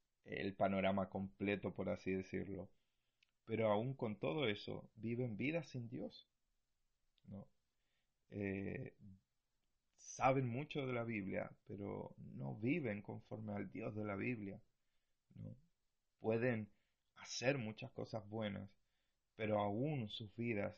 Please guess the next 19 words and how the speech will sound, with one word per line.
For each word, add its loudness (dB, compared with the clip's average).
estar -4
vacías, -6
¿no? -8
Entonces, 2
una, 6
una -2
teología, 2
por -2
así -4
llamarla, 0
¿no? -4
Eh, -8
en, -4
en 0
el 4
área 6
de -4
la 4
información, 0